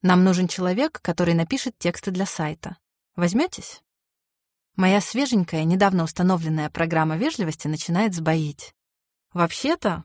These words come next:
продолжает она говорить голосом Мари Клод, «во Франции можно подать в суд на босса, который тревожит вас в субботу, не уважая ваше право на отдых». Кнопка западает, но нажимается. Я переключаюсь обратно, реадаптируясь и убирая все лишние сердечные поклоны,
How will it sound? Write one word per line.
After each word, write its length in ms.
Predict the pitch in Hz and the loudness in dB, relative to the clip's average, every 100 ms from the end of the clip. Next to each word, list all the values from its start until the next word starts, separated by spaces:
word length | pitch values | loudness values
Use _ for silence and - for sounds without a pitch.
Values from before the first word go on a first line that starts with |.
| - | -8
продолжает 560 | 175 175 175 170 160 | -2 0 2 2 2
она 140 | 170 170 | 0 0
говорить 360 | 170 165 165 | 0 0 0
голосом 480 | 165 170 160 - 156 | 0 0 0 -2 -2
Мари 140 | 156 170 | 0 -2
Клод, 380 | - 156 170 - _ _ - | -4 -6 -6 -16 _ _ -2
«во 100 | 190 | 0
Франции 360 | 285 330 254 | 2 2 2
можно 280 | 185 190 180 | 2 4 2
подать 300 | 170 175 170 | 2 2 0
в 60 | - | -2
суд 220 | 262 240 | -4 0
на 140 | 165 | 0
босса, 360 | 165 240 - - | 2 0 -2 -4
который 340 | - - 170 | -4 -2 -2
тревожит 440 | 165 170 233 262 - | 0 -2 0 -2 0
вас 160 | 226 | 0
в 80 | - | 0
субботу, 580 | - 262 196 151 - 247 _ - | -4 0 2 2 0 -8 _ 2
не 140 | 208 214 | 4 6
уважая 480 | 185 160 156 226 | 4 2 2 2
ваше 260 | 196 170 233 | 2 0 -2
право 280 | - 151 160 | -2 -2 0
на 180 | 185 220 | 0 0
отдых». 480 | 151 165 160 - - _ _ _ _ _ _ | -2 -6 -16 -16 -20 _ _ _ _ _ _
Кнопка 340 | - 349 - 220 | -2 -2 2 0
западает, 680 | 190 175 175 285 339 320 - | 0 0 0 0 -2 -4 0
но 120 | 202 | 4
нажимается. 840 | 214 190 175 147 139 - - - - _ _ _ _ _ - | 4 4 2 0 -2 -8 -14 -14 -18 _ _ _ _ _ -2
Я 140 | 202 202 | 2 4
переключаюсь 600 | 220 214 202 208 190 - | 2 0 0 0 0 -2
обратно, 540 | 180 214 285 196 170 - _ | 0 0 0 -2 -6 -8 _
реадаптируясь 880 | 175 180 175 175 - 226 247 175 - | 0 2 2 0 -2 -2 0 -2 -2
и 40 | 165 | -2
убирая 360 | 165 180 185 | 0 0 0
все 240 | 170 - 170 | -2 -2 -2
лишние 380 | 175 - 165 160 | -2 -2 -4 -4
сердечные 540 | 165 165 160 - 156 | -4 -4 -4 -2 -4
поклоны, 500 | 147 147 208 277 | -4 -6 -2 -2